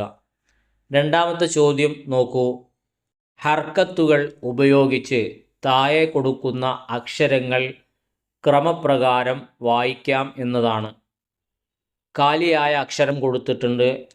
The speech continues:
അതിൻ്റെ മേൽ കൊടുക്കാനുള്ള ഹർക്കത്ത് അതിൻ്റെ തൊട്ടടുത്ത പെട്ടിയിൽ കൊടുത്തിട്ടുണ്ട്. ആ ഹർക്കത്ത്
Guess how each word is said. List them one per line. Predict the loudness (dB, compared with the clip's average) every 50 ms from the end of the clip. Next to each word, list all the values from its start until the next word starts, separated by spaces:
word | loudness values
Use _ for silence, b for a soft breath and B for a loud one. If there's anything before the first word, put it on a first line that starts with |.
| _ _ -6
അതിൻ്റെ | -4 -2 -2 0 2 2 2
മേൽ | 2 2 2 2 2 2
കൊടുക്കാനുള്ള | 0 0 0 0 0 0 0 0 2 0 0 0 0 0 0
ഹർക്കത്ത് | 0 0 0 0 0 0 0 0 0 0 -2 -2 -2 -4 -8 -12 _ _ _ _ _ _ _ _ _ _ -6
അതിൻ്റെ | -2 0 0 0 2 2 2 2 2 0 -2
തൊട്ടടുത്ത | -2 -2 0 2 2 2 4 2 0 0 0 0 0 0 0 -4 -10 _ _ _ _ _ _ _ -4
പെട്ടിയിൽ | -4 -2 0 0 2 2 2
കൊടുത്തിട്ടുണ്ട്. | 2 2 0 0 0 -2 -6 -6 -4 -6 -6 -6 -6 -8 -10 _ -4
ആ | 0 0 0
ഹർക്കത്ത് | 2 2 0 0 -2 -2 0 0 0 2 4 2